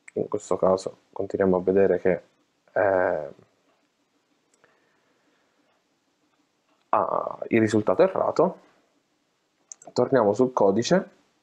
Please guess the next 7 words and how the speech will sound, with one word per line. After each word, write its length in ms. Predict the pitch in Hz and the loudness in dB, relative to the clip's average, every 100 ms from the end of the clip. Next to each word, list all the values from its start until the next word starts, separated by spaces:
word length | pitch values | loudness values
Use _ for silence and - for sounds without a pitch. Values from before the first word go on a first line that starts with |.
| _ _ _ _ _ _ _ - | _ _ _ _ _ _ _ 0
e 100 | 180 | 2
andiamo 340 | 147 139 139 | 4 4 4
a 60 | 143 | 4
dire 420 | 123 113 101 101 | 4 4 4 2
che 360 | - 135 101 104 - _ _ _ _ _ _ | 4 4 2 -2 -12 _ _ _ _ _ _
nei 260 | 113 113 127 | 0 2 2
filtri 720 | 120 98 95 - 135 180 | 4 2 2 2 2 0